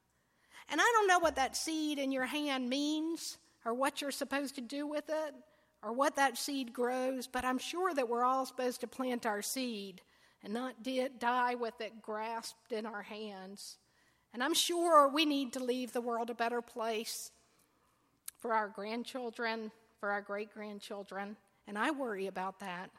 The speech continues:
If we leave also with the charge of the onceler who puts that seed in your hand,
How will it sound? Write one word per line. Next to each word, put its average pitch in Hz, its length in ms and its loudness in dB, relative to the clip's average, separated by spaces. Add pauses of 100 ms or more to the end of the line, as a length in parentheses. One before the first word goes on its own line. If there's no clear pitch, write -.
(1300)
If - 120 -14
we 339 100 0
leave 381 320 0
also 302 340 0
with 277 180 -4
the 285 80 -12
charge 254 380 -2
of 254 120 -8
the 262 80 -4
onceler 196 560 -6
who 262 100 -2
puts - 320 -2
that 311 240 4
seed 277 400 -2
in 262 140 2
your 247 100 0
hand, 190 440 -4